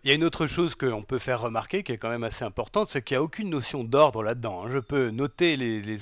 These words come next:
les éléments d'un ensemble dans n'importe quel ordre, ça ne changera rien à l'ensemble lui-même, hein.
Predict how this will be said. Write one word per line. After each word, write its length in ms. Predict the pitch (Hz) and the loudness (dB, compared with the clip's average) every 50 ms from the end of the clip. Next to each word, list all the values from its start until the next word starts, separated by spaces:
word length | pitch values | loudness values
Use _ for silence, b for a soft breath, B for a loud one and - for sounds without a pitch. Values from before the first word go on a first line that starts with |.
| 117 135 | -8 -8
les 380 | 123 117 117 113 113 107 110 151 | -6 -6 -4 -4 -4 -4 -2 -2
éléments 380 | 156 156 156 151 156 160 147 | -2 -2 -2 0 0 -2 0
d'un 160 | 127 120 117 | 0 0 0
ensemble 340 | 120 123 117 - - 165 135 | -2 -2 -4 -4 -4 -4 -4
dans 100 | 113 110 | -4 -4
n'importe 380 | 123 156 156 - 185 165 - - | -4 -4 -2 0 0 0 0 -2
quel 180 | - 120 113 | -6 -4 0
ordre, 380 | 127 160 208 190 190 135 117 110 B B B B B B B | 4 4 4 4 4 2 0 -2 B B B B B B B
ça 120 | - 143 | 0 0
ne 60 | 139 | 0
changera 380 | 123 - - 135 117 107 135 127 | 0 0 -2 -2 0 2 2 2
rien 220 | 120 147 185 185 | 2 2 2 2
à 20 | 131 | 2
l'ensemble 420 | 117 117 113 - - 160 139 127 123 | 0 -2 -4 -2 0 0 0 0 -4
lui-même, 500 | 113 117 127 127 117 98 85 80 82 95 | -4 -4 -6 -8 -8 -10 -10 -12 -12 -12
hein. 140 | 123 135 | -14 -14